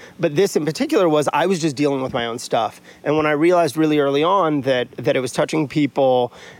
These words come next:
um, and opening up a conversation, it dawned on me that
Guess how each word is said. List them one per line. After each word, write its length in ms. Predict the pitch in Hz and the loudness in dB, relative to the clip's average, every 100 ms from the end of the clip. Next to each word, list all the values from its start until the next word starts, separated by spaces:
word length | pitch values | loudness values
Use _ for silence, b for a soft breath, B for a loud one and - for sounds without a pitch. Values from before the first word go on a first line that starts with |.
| - | -4
um, 340 | 131 123 123 - | -2 0 -2 -2
and 160 | 143 135 | -2 0
opening 340 | 165 170 175 151 | 0 2 0 0
up 160 | 139 | -2
a 40 | - | -4
conversation, 1160 | 139 127 120 - 185 196 - 156 127 120 117 - b b _ _ _ - | -4 -2 -4 -2 0 0 -2 -2 -2 -2 -6 -12 b b _ _ _ -2
it 240 | 143 135 | -2 0
dawned 320 | 156 139 143 | 0 0 2
on 160 | 139 135 | 0 0
me 200 | 131 127 | -2 -2
that 240 | 120 117 | -2 -4